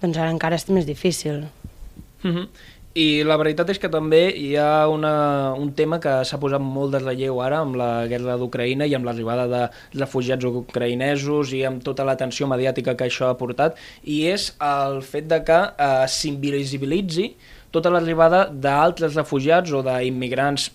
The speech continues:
Speaker 2: potser ja no per temes bèl·lics, però sí econòmics, d'altres països, com hem comentat, potser d'Orient o d'Àfrica, i que potser aquests puguin arribar a invisibilitzar-se o semblar com refugiats de segona davant d'ucraïnesos. Que,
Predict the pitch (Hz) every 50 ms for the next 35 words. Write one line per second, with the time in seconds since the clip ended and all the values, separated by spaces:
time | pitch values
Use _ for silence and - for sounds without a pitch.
0 | - - - - 135 - - 143 143 139 135 131 156 - - - 139 131 131 131
1 | 143 143 131 120 - - - 127 123 - - - 156 151 139 139 139 131 131 139
2 | 147 160 180 196 - - - - - - - - - - 139 143 151 151 - 156
3 | - - 143 147 147 165 156 - 131 127 123 139 135 127 120 131 131 - - 123
4 | 117 - 123 120 117 113 120 135 160 165 156 151 143 135 135 127 131 127 127 127
5 | 127 123 123 123 123 139 135 - 160 156 - 196 208 208 - 160 151 143 135 -
6 | 143 139 139 - 139 139 - 165 175 180 170 190 196 202 - - - - - -
7 | 170 175 190 196 175 160 156 156 165 185 202 196 180 160 156 151 143 139 135 135
8 | 135 135 131 131 156 185 185 - - 196 208 277 - - - - - - - -
9 | - 160 156 143 - 156 143 139 143 156 160 160 190 180 165 156 160 151 - -
10 | 135 120 143 151 151 143 143 139 - 139 135 147 151 170 165 160 135 131 127 127
11 | 127 127 123 123 120 123 127 127 - 127 123 123 135 180 196 151 131 120 - -
12 | 156 139